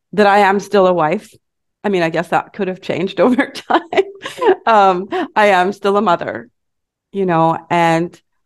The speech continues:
I am still all the things that I was before and have that role and that purpose in my life. And I now also am a life coach and,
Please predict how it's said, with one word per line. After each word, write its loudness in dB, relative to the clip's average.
I 0
am 0
still -2
all 0
the -10
things -8
that -2
I 2
was -2
before -2
and -2
have -4
that -4
role -2
and -2
that -6
purpose -10
in -2
my 0
life. 0
And -4
I -4
now -2
also -10
am -8
a -6
life -12
coach -8
and, -6